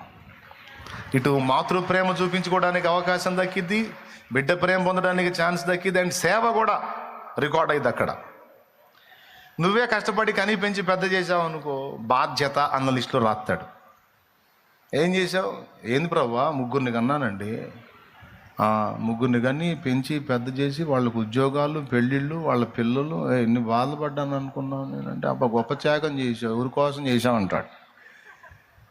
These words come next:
ఎవరి కోసం అంటే అండి, మా అబ్బాయిలేండి, మా పిల్లలేండి. "ఆ, మరి నీ పిల్లల కోసం ఏడిచావు, నీ పిల్లల కోసం కష్టపడ్డావు, కష్టపడి నీ పిల్లల్ని కన్నావు, నీ పిల్లలు కాబట్టి పెంచి పెద్ద చేసావు, కన్నావు కాబట్టి బాధ్యతలు నెరవేర్చావు, కాబట్టి బాధ్యతలు నెరవేర్చిన దానికి ఏదో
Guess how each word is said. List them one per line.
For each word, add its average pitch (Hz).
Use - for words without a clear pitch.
ఎవరి 98
కోసం 156
అంటే 165
అండి, 151
మా 92
అబ్బాయిలేండి, 113
మా 82
పిల్లలేండి. 117
"ఆ, 127
మరి 120
నీ 123
పిల్లల 139
కోసం 151
ఏడిచావు, 151
నీ 131
పిల్లల 139
కోసం 143
కష్టపడ్డావు, 143
కష్టపడి 135
నీ 123
పిల్లల్ని 135
కన్నావు, 151
నీ 135
పిల్లలు 143
కాబట్టి 139
పెంచి 135
పెద్ద 135
చేసావు, 143
కన్నావు 151
కాబట్టి 165
బాధ్యతలు 139
నెరవేర్చావు, 110
కాబట్టి 139
బాధ్యతలు 131
నెరవేర్చిన 127
దానికి 135
ఏదో 123